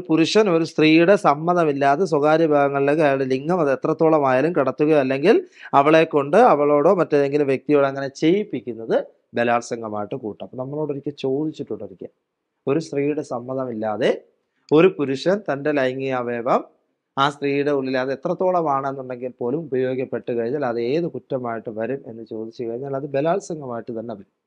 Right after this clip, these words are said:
ലൈംഗിക അതിക്രമമായിട്ട് വരത്തില്ല, ബലാത്സംഗമായിട്ട് തന്നെ വരും. റേപ്പാണ് മുന്നൂറ്റി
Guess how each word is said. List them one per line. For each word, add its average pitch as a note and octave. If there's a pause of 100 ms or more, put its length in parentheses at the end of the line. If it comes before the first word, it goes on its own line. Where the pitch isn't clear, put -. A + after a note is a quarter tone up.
ലൈംഗിക C3+
അതിക്രമമായിട്ട് A#2+
വരത്തില്ല, A2+
ബലാത്സംഗമായിട്ട് C3+
തന്നെ G#2+
വരും. B2+ (600)
റേപ്പാണ് F3+
മുന്നൂറ്റി E3